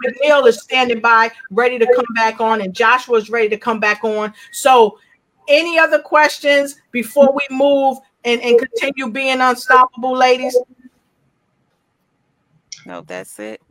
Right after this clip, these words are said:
Speaker 2: That,
Speaker 1: That's
Speaker 2: that
Speaker 1: all
Speaker 2: was
Speaker 1: you
Speaker 2: it. That, that clinched everything for me because I'm constantly pushing exposure, exposure,
Speaker 1: Right.
Speaker 2: exposure, exposure. So, yeah,
Speaker 1: O-, okay.
Speaker 2: definitely.
Speaker 1: So, Andy, you took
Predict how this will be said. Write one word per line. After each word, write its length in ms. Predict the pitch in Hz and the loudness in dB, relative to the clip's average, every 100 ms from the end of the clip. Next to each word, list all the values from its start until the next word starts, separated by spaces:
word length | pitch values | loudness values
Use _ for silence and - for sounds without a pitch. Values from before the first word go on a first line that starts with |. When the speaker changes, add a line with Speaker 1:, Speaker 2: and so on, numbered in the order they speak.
| _ _ _ | _ _ _
Speaker 2:
That, 260 | 180 196 | 0 0
Speaker 1:
That's 20 | 220 | 2
Speaker 2:
that 120 | 220 | 2
Speaker 1:
all 60 | - | 2
Speaker 2:
was 60 | - | 2
Speaker 1:
you 100 | 240 | 0
Speaker 2:
it. 120 | 196 | 2
That, 260 | 208 208 254 - - | -2 -2 -14 -18 0
that 260 | 214 254 | 2 2
clinched 400 | - 285 277 - | 0 0 0 0
everything 520 | 254 269 262 240 208 190 | -2 -2 -4 -6 -8 -6
for 200 | 190 185 | -6 -6
me 160 | 180 | -8
because 520 | 190 185 - 190 185 | -12 -10 -2 0 2
I'm 240 | 165 175 185 | 0 0 -2
constantly 600 | - 220 226 220 208 196 | -2 0 0 -4 -12 -14
pushing 560 | - 247 247 202 185 147 | -8 -6 -6 -8 -10 -10
exposure, 760 | 165 - - 214 226 196 160 | -10 -8 0 0 0 -4 -8
exposure, 680 | 131 453 - 196 202 190 180 | -6 -6 -2 0 0 -2 -2
Speaker 1:
Right. 160 | 175 175 _ _ - | -2 -2 _ _ -16
Speaker 2:
exposure, 580 | 165 - 180 185 180 165 | -12 -2 0 0 -2 -8
exposure. 760 | 147 - 170 175 151 127 117 _ | -6 -2 -2 -2 -8 -10 -12 _
So, 240 | - 123 | -14 -12
yeah, 320 | 127 147 123 - | -8 -6 -4 -4
Speaker 1:
O-, 160 | 196 _ - | -6 _ -8
okay. 300 | 208 208 165 | -6 -2 -2
Speaker 2:
definitely. 460 | 180 151 127 120 - _ _ - | -2 -10 -10 -14 -18 _ _ -16
Speaker 1:
So, 540 | - 247 220 202 - _ _ - | -2 2 2 0 -6 _ _ -4
Andy, 400 | 247 247 233 247 240 240 - _ _ - | 0 0 0 -2 -2 -6 -20 _ _ -10
you 240 | 185 214 | -6 -6
took 360 | 220 285 285 | 2 2 2